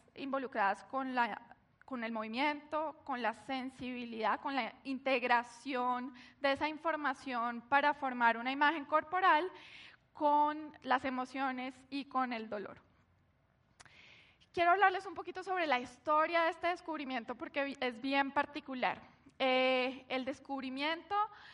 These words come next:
eh, se le adjudica al doctor Giacomo Rizzolatti. Eh, Rizzolatti es un neurocientífico, eh, de la Universidad de Parma,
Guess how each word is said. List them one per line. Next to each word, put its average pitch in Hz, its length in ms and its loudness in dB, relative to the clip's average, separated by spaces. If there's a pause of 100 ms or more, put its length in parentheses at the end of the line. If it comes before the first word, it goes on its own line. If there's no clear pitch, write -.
(240)
eh, 247 680 -2 (200)
se 254 260 2
le 233 600 -2
adjudica 269 840 2
al 262 280 2
doctor 240 640 -6
Giacomo 277 460 4
Rizzolatti. 269 1000 0 (140)
Eh, 247 300 2
Rizzolatti 262 760 -2 (480)
es 262 800 2
un 277 320 -4
neurocientífico, 285 1300 -2 (400)
eh, 247 300 2
de 247 100 0
la 247 80 4
Universidad 240 640 0
de 226 100 2
Parma, 247 680 4